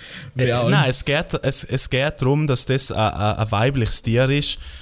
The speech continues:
Speaker 2: das, äh, ja, man muss es nennen, wie es ist, eine Faust hinten reinkriegt
Speaker 1: Ja.
Speaker 2: mit einer Pipette voll, äh, Samen.
Speaker 1: Mhm.
Speaker 2: Und sie wird, äh, in Eu-, Sche-, äh, Euphemismus künstlich befruchtet.
Speaker 1: Mhm.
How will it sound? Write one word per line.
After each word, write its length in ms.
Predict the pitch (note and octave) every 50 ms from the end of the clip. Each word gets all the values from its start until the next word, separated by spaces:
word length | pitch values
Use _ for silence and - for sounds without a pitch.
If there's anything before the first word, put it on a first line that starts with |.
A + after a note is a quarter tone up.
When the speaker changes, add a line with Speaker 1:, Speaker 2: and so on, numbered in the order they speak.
| - - - - - -
Speaker 2:
das, 400 | A#2 A#2+ - - - - - -
äh, 60 | -
ja, 1080 | A2 G#2+ G#2+ G#2 G2+ G2+ G2+ G2 - - - - - - - - - - A#2 B2+ C#3+ D#3 B2+
man 120 | A2+ A2+
muss 220 | A#2 C3+ D3+ - -
es 400 | B2 - - - - - - -
nennen, 300 | - B2+ D3+ C#3+ B2+ A#2+
wie 60 | A#2
es 140 | A#2 - -
ist, 280 | C#3 C#3+ - - - -
eine 100 | A2 A2
Faust 640 | - - G2+ G#2+ A#2 C#3 C#3+ - - - - - -
hinten 380 | - - B2+ C3 C#3 C3 - A#2+
reinkriegt 540 | C3 C#3 C#3+ C#3+ - - B2 B2 C3 C#3 D3
Speaker 1:
Ja. 180 | G#2+ G#2 G#2+ - - - - - - - -
Speaker 2:
mit 240 | B2 B2+ B2+ - G#2
einer 280 | A2+ A2+ A2 A2 G#2+ G#2
Pipette 500 | - A#2 G#2+ - A#2 A2+ A#2 - B2 A2
voll, 380 | - - A#2 G#2+ G#2 G#2+ G#2
äh, 380 | G2+ G2+ G2+ G2+ G2 F#2+ - -
Samen. 580 | - - A#2+ G2+ G2+ A2 B2 C3+ C3 C3+ C#3 - - _ _ -
Speaker 1:
Mhm. 340 | A#2+ A#2 A2 A2+ A#2 C3 - - - _ _ _ - - - - _ _ - - - - -
Speaker 2:
Und 160 | C3 C3+ B2+ -
sie 120 | C3 A2+
wird, 440 | A#2 G#2+ A2 A#2+ B2+ - - - -
äh, 240 | A2 A2 G#2+ G#2 G#2 - - - _ _ _ _ - _ _ - - -
in 140 | B2+ B2+ B2
Eu-, 160 | A#2+ C3+ C#3 -
Sche-, 240 | - - - B2 -
äh, 140 | - G#2+ - -
Euphemismus 880 | - G#2+ A#2 - - A#2 G#2+ A2+ C3 - - - A#2 A#2+ A#2+ - - -
künstlich 520 | - - C3 C#3+ D3 - - A#2+ A2+ -
befruchtet. 680 | - A#2 G#2 - - B2+ C3+ - - - - - - - -
Speaker 1:
Mhm. 320 | A2 A2+ G#2 A2 A#2 A#2+